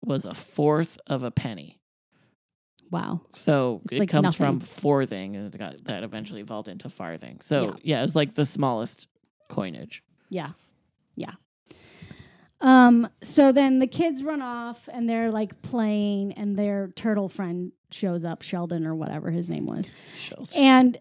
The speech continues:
Speaker 2: <laughs>
Speaker 1: See what you did there.
Speaker 2: <laughs> I don't remember his name, but that feels right. So, uh, they go to shoot the bow and arrow, and then he shoots it over the castle wall, and they're like, "Well, fuck." So they go
Speaker 1: I mean,
Speaker 2: over.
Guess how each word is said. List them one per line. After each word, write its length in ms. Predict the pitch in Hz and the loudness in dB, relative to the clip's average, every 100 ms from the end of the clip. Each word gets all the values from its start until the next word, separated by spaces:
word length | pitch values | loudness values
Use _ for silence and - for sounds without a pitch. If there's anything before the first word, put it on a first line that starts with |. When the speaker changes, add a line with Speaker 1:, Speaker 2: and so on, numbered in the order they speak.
| _ - | _ 6
Speaker 2:
<laughs> 540 | 254 269 185 240 - - - - - | 10 10 8 0 -4 -16 -20 -20 -18
Speaker 1:
See 180 | - | -14
what 160 | - - | -14 -14
you 60 | - | -20
did 160 | 73 | -18
there. 200 | 67 - - | -14 -14 -6
Speaker 2:
<laughs> 60 | - 254 302 - | 2 4 4 0
I 100 | 294 | -2
don't 200 | 339 339 | 0 0
remember 340 | 330 320 320 | 2 6 6
his 220 | 277 247 220 | 6 2 -2
name, 220 | 214 170 | -4 -4
but 160 | 180 - - - _ | -6 -8 -16 -20 _
that 120 | 226 214 | -8 -4
feels 200 | 214 190 | -4 -4
right. 180 | - - _ - - - - | -8 -14 _ -20 -20 -20 -12
So, 520 | - 285 269 262 - - | 4 8 10 8 6 0
uh, 640 | 247 226 214 208 202 196 - - _ - | 4 6 6 4 2 0 -6 -20 _ 2
they 140 | 233 220 | 4 6
go 600 | 220 226 214 214 208 - | 6 6 6 6 4 0
to 560 | - 220 202 196 190 185 | -2 2 4 4 4 0
shoot 340 | - - 220 | -2 -2 0
the 80 | 214 | 0
bow 260 | 180 202 196 | 2 4 4
and 100 | 190 | 2
arrow, 300 | 185 175 170 | 0 -2 -2
and 160 | - 196 | -4 -2
then 120 | 190 | -2
he 140 | 175 202 | 0 -2
shoots 260 | 220 196 | -2 -4
it 100 | 202 - _ | -6 -8 _
over 440 | - 240 226 208 208 | 0 4 6 4 0
the 100 | 190 | -4
castle 440 | 190 185 165 185 | -6 -8 -6 -6
wall, 360 | 165 175 - - | -4 -6 -6 -8
and 120 | 175 175 | -8 -6
they're 120 | 165 | -6
like, 180 | 170 180 | -10 -14
"Well, 400 | 208 202 185 175 | -12 -10 -10 -14
fuck." 360 | _ 214 185 _ _ _ - - - - | _ -20 -20 _ _ _ -20 -20 -20 -16
So 160 | - 262 | 2 6
they 160 | 285 | 8
go 240 | 320 294 254 | 10 10 10
Speaker 1:
I 40 | |
mean, 120 | 214 | 8
Speaker 2:
over. 160 | 240 | 4